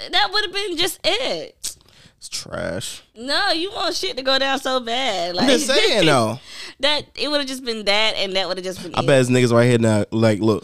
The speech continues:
Speaker 2: this niggas probably listening to this. All right, nigga. 'Cause Trey, you a hypocrite. Times you said a nigga had a nice little, you feel me, look, calm nigga. Would you back that nigga?
Speaker 1: Exactly.
Speaker 2: My nigga, it ain't about me.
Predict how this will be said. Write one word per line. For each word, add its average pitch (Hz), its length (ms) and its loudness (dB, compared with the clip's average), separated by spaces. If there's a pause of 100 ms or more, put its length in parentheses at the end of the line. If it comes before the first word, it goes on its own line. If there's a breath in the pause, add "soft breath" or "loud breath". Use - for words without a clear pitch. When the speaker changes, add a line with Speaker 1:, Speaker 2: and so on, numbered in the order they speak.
Speaker 2:
this 123 120 -16
niggas 113 220 0
probably 113 220 -2
listening 120 220 -2
to 123 80 -2
this. 123 260 0 (360)
All 104 80 -2
right, 117 200 2
nigga. 107 240 -8 (680)
'Cause 113 240 -8
Trey, 123 180 4
you 123 120 0
a 139 40 -2
hypocrite. 131 420 -4 (720)
Times 127 320 2
you 127 80 -4
said 120 260 4
a 120 40 4
nigga 123 160 2
had 123 160 2
a 113 40 -2
nice 120 300 2
little, 120 240 4
you 117 60 0
feel 139 160 2
me, 143 180 2
look, 113 680 0
calm 127 300 2
nigga. 131 280 0 (540)
Would 107 120 -4
you 120 60 0
back 131 220 4
that 147 160 4
nigga? 175 300 -2 (140)
Speaker 1:
Exactly. 202 840 -4
Speaker 2:
My 110 140 -6
nigga, 123 480 -2 (440)
it 110 60 -4
ain't 127 260 4
about 120 340 4
me. 110 340 -4